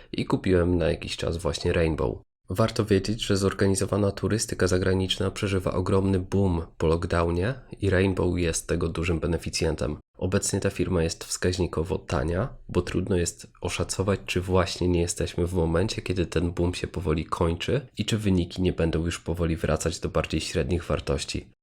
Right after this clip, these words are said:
O tym powiem więcej po wynikach za drugi i później trzeci kwartał. W kopercie jest aż trzy tysiące dwieście pięćdziesiąt złotych, więc przegapiłem dywidendę z Mobruku, no ale tutaj się załapałem. Razem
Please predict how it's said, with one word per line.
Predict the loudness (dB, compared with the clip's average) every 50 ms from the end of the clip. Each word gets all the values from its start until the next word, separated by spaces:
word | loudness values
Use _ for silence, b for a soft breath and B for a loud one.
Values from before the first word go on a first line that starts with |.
| _ _ -6
O | -4
tym | -2 0 0 0
powiem | 0 0 0 2 2 2 2
więcej | 2 2 0 0 -2 -4
po | -4 -4 -4
wynikach | 0 0 0 0 0 0 0 0 0
za | 0 -2
drugi | 0 0 -2 -2 -2 -2 -2 -2
i | -2
później | -2 -2 -2 0 0 0 0
trzeci | 0 -2 -2 -2 -4 -4
kwartał. | -8 -4 -4 -4 -2 -2 -2 -4 -4 -6 -10 _ _ -10 -4
W |
kopercie | -4 -2 2 2 0 0 2 0
jest | 0 0 0 0
aż | -2 -2 -4 -4
trzy | -6 -2 -2 0 0
tysiące | 0 0 0 0 0 0 -2
dwieście | -2 -2 -2 -2 -2 -2 -2
pięćdziesiąt | 0 0 0 0 0 0 0 0 0
złotych, | 2 0 2 2 2 0 2
więc | 4 2 2 2 -2
przegapiłem | -8 -4 -2 -2 0 0 0 0 2 2 4 4 2 2
dywidendę | 0 0 0 2 2 2 2 2 -2 -2
z | 0
Mobruku, | 0 0 0 2 2 2 2 2 2 2 2 2 0 -2 -8 -6
no | -2 0 2 2
ale | 4 2 2
tutaj | 0 -2 -4 -4 -2 -2
się | -2 -2
załapałem. | 0 0 0 0 0 0 0 0 2 2 0 -2 -4 -8 B B B
Razem | 0 2 2 2 2 2 0 0 -2